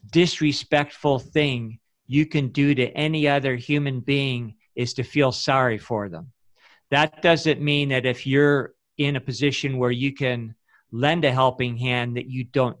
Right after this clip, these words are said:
do it. Yeah, by all means, we want to do that, but it doesn't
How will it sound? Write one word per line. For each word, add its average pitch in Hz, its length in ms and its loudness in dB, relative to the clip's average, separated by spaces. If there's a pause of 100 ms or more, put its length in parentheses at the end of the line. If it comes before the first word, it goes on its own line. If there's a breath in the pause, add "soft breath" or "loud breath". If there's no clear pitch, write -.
(100)
do 175 220 6
it. 117 140 0 (420)
Yeah, 143 180 2 (100)
by 135 200 4
all 139 240 6
means, 139 580 -2
we 127 160 -2
want 123 300 2
to 117 80 -6
do 147 320 2
that, 107 300 -4 (540)
but 127 280 2 (320)
it 127 240 -4
doesn't 143 440 0